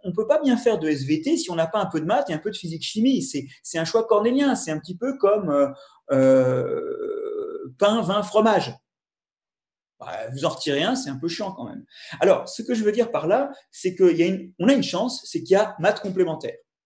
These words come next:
Donc, on prend maths complémentaires, physique, chimie et S V T. Parce que si vous prenez, si vous vous dites, « Oh, ben non, je vais faire maths, physique, c'est, c'est des matières de sélection,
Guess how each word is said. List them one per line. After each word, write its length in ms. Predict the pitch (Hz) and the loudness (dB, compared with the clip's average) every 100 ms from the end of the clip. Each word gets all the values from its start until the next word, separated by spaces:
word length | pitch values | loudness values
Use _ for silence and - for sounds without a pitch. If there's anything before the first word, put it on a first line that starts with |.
| _ _ - | _ _ -4
Donc, 140 | 160 | -2
on 60 | 175 | -2
prend 160 | - | 0
maths 180 | 185 240 | 2 2
complémentaires, 600 | 226 190 175 156 165 208 | 2 0 0 2 0 0
physique, 240 | - 170 190 | -4 -10 -10
chimie 320 | - 165 185 | -8 -6 -4
et 60 | 156 | -4
S 160 | 135 | -4
V 100 | 143 | -8
T. 320 | 131 160 - - - - - - | -2 -2 -2 -12 -20 -20 -10 0
Parce 180 | 180 180 | 0 2
que 220 | 214 - | 0 -2
si 240 | - - | -10 -8
vous 160 | 190 190 | -6 -6
prenez, 340 | - 262 254 | 4 4 4
si 160 | - 220 | 0 -4
vous 80 | 202 | -4
vous 80 | 226 | -2
dites, « 160 | 240 | 2
Oh, 160 | 185 196 | 6 6
ben 140 | 160 | 4
non, 140 | 170 185 | 2 -4
je 80 | 151 | -6
vais 40 | |
faire 220 | - 160 | -2 -2
maths, 220 | 147 156 | 0 -2
physique, 480 | - 151 165 180 147 | -4 -8 -6 -6 -8
c'est, 160 | 131 - | -8 -8
c'est 160 | - | -6
des 60 | 151 | -4
matières 300 | 160 156 175 | -4 0 0
de 100 | 156 | 0
sélection, 680 | 151 156 156 - 175 170 | -2 -2 -2 -4 -6 -8